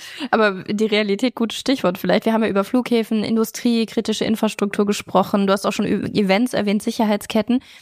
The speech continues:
Wie ist denn das eigentlich, ähm, wie unterschiedlich ist das auf den Kontinenten in den Ländern? Also vielleicht, wenn man Europa, die U S A, Asien vergleicht, welche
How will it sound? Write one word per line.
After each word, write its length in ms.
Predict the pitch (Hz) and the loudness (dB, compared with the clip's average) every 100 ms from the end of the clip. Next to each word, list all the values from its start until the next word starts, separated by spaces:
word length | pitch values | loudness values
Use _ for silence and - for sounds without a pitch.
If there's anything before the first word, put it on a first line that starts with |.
| - | -6
Wie 140 | - 214 | 0 0
ist 120 | - | 2
denn 100 | 277 | 0
das 120 | 262 | 2
eigentlich, 640 | - 247 254 247 233 - | 0 0 2 0 0 -2
ähm, 540 | - 214 208 190 - - | -2 0 0 0 -2 -2
wie 240 | - 208 | 0 2
unterschiedlich 460 | 220 254 247 247 226 | 2 2 0 0 0
ist 120 | 247 | 0
das 120 | 233 | 0
auf 80 | 196 | 0
den 100 | 220 | 0
Kontinenten 640 | 208 226 220 214 - 208 | 2 2 2 0 2 0
in 160 | 202 214 | 2 2
den 100 | 208 | 2
Ländern? 320 | 190 208 185 | 2 2 2
Also 180 | 175 180 | 2 0
vielleicht, 320 | - 196 - | 0 -2 0
wenn 140 | 214 185 | 0 2
man 80 | |
Europa, 600 | 185 202 196 208 202 196 | 2 2 2 2 2 2
die 180 | 190 - | 0 0
U 80 | 190 | 0
S 120 | 208 | 2
A, 360 | - 208 196 202 | 2 2 2 2
Asien 240 | 208 220 | 2 -2
vergleicht, 460 | - 208 196 190 - | -2 0 2 2 0
welche 540 | 196 233 - 214 208 | 0 0 0 2 2